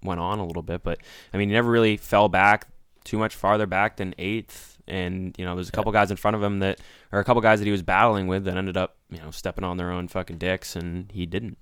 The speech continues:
Speaker 1: which
Speaker 2: Yeah.
Speaker 1: is perfect. Really exactly what you're looking for. So
Speaker 2: E-, even if you're not the best car, you can at least put yourself in the position to do better than you, uh,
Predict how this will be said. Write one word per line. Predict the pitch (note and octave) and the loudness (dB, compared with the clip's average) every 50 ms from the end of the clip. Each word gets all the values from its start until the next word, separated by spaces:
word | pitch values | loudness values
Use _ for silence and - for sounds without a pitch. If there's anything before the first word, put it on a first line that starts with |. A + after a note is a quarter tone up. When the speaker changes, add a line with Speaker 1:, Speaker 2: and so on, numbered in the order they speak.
| - - | -16 -16
Speaker 1:
which | - - | -10 -8
Speaker 2:
Yeah. | C3+ | -8
Speaker 1:
is | B2+ - | -8 -4
perfect. | - - F#2+ G2+ - F#2 F2 - - - | -2 -2 -2 0 -2 -6 -10 -12 -12 -8
Really | F2+ G#2 A#2 G2+ | -6 -4 -4 -4
exactly | F2+ E2+ F2+ E2+ F2 G2+ | -4 -4 -6 -6 -6 -8
what | F2+ - | -8 -8
you're | F#2 | -8
looking | A#2 B2 A2 | -8 -8 -8
for. | - F2+ F2 F2 | -6 -6 -6 -6
So | - - - E2+ | -6 -6 -2 2
Speaker 2:
E-, | G2 G#2+ A2 | 2 2 4
even | - A2+ A#2 A#2+ B2 | 4 4 6 6 4
if | A#2 - | 4 4
you're | A2 A2 | 4 4
not | A2+ A2 G2+ | 4 4 4
the | - | 6
best | G#2 A2 G#2+ - - | 6 6 6 6 6
car, | A2 A2+ A2+ | 8 8 8
you | A2 G#2+ G2 | 8 6 4
can | - G#2 | 0 -2
at | G2 | 0
least | G2+ G2+ - | 0 0 2
put | - G#2+ - | 2 2 4
yourself | F#2 F2+ - - G2 F#2+ - | 6 8 10 10 10 8 6
in | G2+ | 4
the | F#2+ F2+ | 0 0
position | - F2 E2 F#2+ F2+ - - G2 F#2 E2 | 0 -2 0 -2 -2 -2 -2 -4 -4 -4
to | - - F#2+ F2+ F2+ F2 | -2 -2 0 0 0 0
do | D#2+ F#2 F#2 | 0 0 0
better | E2+ - F#2 F2+ F2+ F2+ | 2 2 4 4 4 2
than | E2 F2+ F2 F2 | 2 0 -2 -2
you, | E2+ E2+ E2+ E2 - _ - - | -2 -4 -6 -6 -8 _ -6 -2
uh, | D#2+ D#2+ D#2 D2+ D2+ D2+ | -2 0 0 0 -2 -2